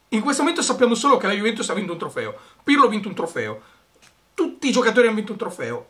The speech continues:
È stata una partita godibile, divertente, nella quale siamo scoppiate di felicità. E quindi, ragazzi, andiamo a letto contenti, ricordandoci che il calcio è proprio questo. Seguiamo il calcio per essere felici quando la nostra squadra vince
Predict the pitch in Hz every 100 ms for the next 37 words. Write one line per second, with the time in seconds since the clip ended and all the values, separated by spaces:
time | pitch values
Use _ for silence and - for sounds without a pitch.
0 | _ 214 208 269 254 - 220 254 - 220
1 | 220 - - 208 226 226 190 185 190 202
2 | 196 - 220 170 180 175 190 247 226 -
3 | 240 233 214 - - - - 247 - 330
4 | 311 233 220 202 190 190 123 - _ _
5 | _ _ _ _ _ - 165 156 117 123
6 | 127 - 147 147 156 - - 147 139 160
7 | 160 143 127 143 156 147 190 180 - 190
8 | 165 - 240 247 - 202 226 151 180 -
9 | 123 - - - 202 262 269 - - -
10 | - - 220 214 190 233 196 - 107 101
11 | _ _ - 196 196 202 202 190 - 214
12 | 190 208 226 240 220